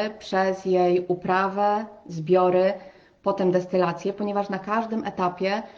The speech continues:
ta roślina czy ten olejek może w jakiś sposób zostać, e, zanieczyszczony. Więc tutaj doTERRA też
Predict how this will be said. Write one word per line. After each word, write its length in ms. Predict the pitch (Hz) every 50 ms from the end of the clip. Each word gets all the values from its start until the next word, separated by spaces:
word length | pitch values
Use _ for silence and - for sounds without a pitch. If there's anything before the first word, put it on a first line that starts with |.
| - - - _ _ _
ta 100 | 196 202
roślina 600 | 202 208 - - 196 196 196 190 190 196 202 214
czy 60 | - -
ten 180 | 196 196 -
olejek 380 | - 190 196 196 202 202 202 -
może 240 | 190 190 185 185 175
w 20 |
jakiś 240 | 185 180 185 180 180
sposób 360 | - - 185 185 - 185 180
zostać, 480 | 180 175 175 - 180 175 175 175 - - - - - - - _ _
e, 220 | - 180 180 180 180
zanieczyszczony. 760 | 185 185 185 185 185 - 185 - - 170 160 170 180 -
Więc 160 | 190 190 185 -
tutaj 220 | - 214 202 196
doTERRA 420 | 196 196 - 214 208 202 196 190
też 460 | 190 202 202 208 214 - - - -